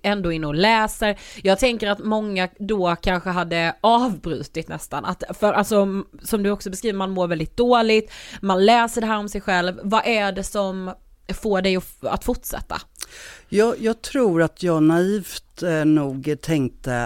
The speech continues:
Speaker 2: att när man väl ser programmet så kommer man förstå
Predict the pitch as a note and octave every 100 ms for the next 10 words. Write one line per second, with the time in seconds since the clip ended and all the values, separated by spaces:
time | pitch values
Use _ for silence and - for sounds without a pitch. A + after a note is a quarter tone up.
0 | - B2+ - - - - E3 E3 E3 D#3
1 | E3 G3 - - A3+ A3 - D3+ F3+ A#3
2 | D3+ - - - - D3+ - D3 C3+ B2+
3 | - - - F#3 - -